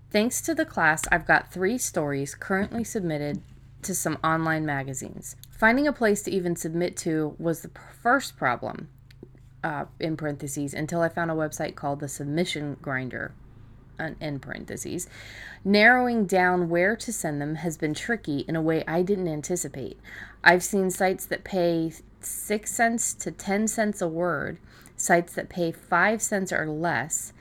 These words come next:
sites that pay a flat rate of twenty-five for a short story, no matter the length, and then sites that do not pay at all.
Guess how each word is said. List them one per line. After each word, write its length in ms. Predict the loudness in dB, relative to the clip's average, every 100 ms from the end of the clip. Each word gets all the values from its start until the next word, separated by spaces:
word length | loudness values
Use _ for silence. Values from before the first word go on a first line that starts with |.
| -20 -20 -6
sites 380 | 2 6 4 2
that 160 | -6 -2
pay 160 | -2
a 60 | -2
flat 360 | 0 2 2
rate 180 | 2 -2
of 140 | -2 -8
twenty-five 800 | -4 -2 -2 -4 0 4 4 0
for 180 | -2 -4
a 40 |
short 320 | -2 -4 -4
story, 480 | -4 -4 -4 -2 -4
no 180 | -2 -2
matter 300 | 0 0 -2
the 140 | -4
length, 480 | 0 2 2 0 -8 -18 -20 -12
and 160 | -2 2
then 160 | 4 4
sites 380 | 4 2 0
that 180 | -4 -4
do 140 | -2 0
not 180 | -2 -2
pay 180 | -6 -4
at 80 |
all. 320 | -2 -2 -4